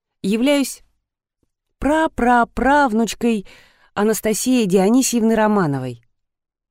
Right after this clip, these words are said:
Она упокоена на старой территории. Могила в плохом состоянии». «Добрый день, минутку»,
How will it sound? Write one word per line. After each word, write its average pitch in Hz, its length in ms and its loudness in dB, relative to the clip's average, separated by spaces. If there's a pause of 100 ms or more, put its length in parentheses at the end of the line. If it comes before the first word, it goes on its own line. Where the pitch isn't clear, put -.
(800)
Она 254 280 2
упокоена 277 560 2
на 220 140 0
старой 277 320 -2
территории. 185 680 -2 (520)
Могила 214 440 0
в - 80 -12
плохом 202 360 0
состоянии». 165 840 -6 (1900)
«Добрый 330 340 2
день, 240 320 2
минутку», 240 640 2